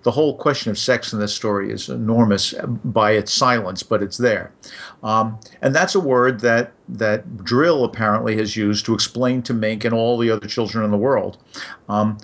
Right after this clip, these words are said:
why it is the Martians needed a new way to, uh, attack the Earth, because otherwise the Earth was impregnable,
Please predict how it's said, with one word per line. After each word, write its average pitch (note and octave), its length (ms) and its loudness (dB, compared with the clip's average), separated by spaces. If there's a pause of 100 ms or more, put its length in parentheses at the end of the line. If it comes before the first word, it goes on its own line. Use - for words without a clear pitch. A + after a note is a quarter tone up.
(120)
why A#2 240 4
it B2+ 120 6
is A2 220 0
the A#2 60 0
Martians G#2 580 0
needed A#2+ 360 2
a A#2+ 120 0
new C#3+ 360 2
way - 480 -6 (540)
to, A#2 400 2
uh, A2 160 0 (160)
attack F2+ 500 -4 (140)
the A#2+ 200 0
Earth, D3 340 0
because A2+ 340 0
otherwise A#2+ 460 2
the A#2+ 120 -4
Earth A2+ 200 0
was A2 220 -2
impregnable, A#2+ 840 0